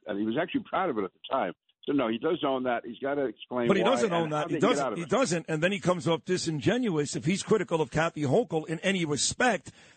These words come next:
Speaker 2: how can he be critical of Kathy if, in fact, like you just said, and I've said also, he's the architect of that thing? You gotta, you gotta take, you gotta take accountability for that.
Speaker 1: No, he has to address that tonight. And again, you can't just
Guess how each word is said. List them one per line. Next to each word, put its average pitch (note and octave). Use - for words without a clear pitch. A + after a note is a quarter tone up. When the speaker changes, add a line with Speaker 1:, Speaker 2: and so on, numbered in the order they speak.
Speaker 2:
how A3
can A#3
he A#3
be F#3
critical F3+
of D3+
Kathy F#3
if, -
in G3
fact, F3
like D#3+
you B3+
just F3
said, E3
and D#3
I've F3
said E3
also, F3+
he's A#3
the C#4
architect A#3
of D#3
that D3
thing? G#2+
You B3
gotta, B3+
you C#4+
gotta E4
take, G#3
you D4+
gotta F#4
take G#3+
accountability D#3+
for A#2
that. F2
Speaker 1:
No, D3+
he C3
has F3+
to F3
address A#2
that G2+
tonight. G#2
And A2+
again, B2
you F2+
can't C3
just C#3